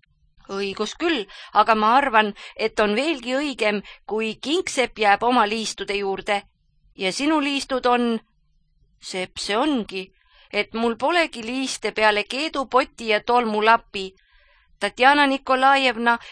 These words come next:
vähemalt mõistab õmblustöödki. Teine venelanna topib ja müüb paberosse, kolmas peab puhvetit. Mõni jõukam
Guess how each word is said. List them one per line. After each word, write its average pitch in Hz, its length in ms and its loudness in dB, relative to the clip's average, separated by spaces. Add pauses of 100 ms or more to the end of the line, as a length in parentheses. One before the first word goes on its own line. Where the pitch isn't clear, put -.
vähemalt 240 460 2
mõistab 247 460 2
õmblustöödki. 233 1120 -2 (520)
Teine 294 380 2
venelanna 214 640 2
topib 247 580 -2
ja 196 100 0
müüb 254 380 -2
paberosse, 214 840 0 (500)
kolmas 233 480 2
peab 202 320 -2
puhvetit. 233 800 -6 (640)
Mõni 285 320 0
jõukam 240 560 2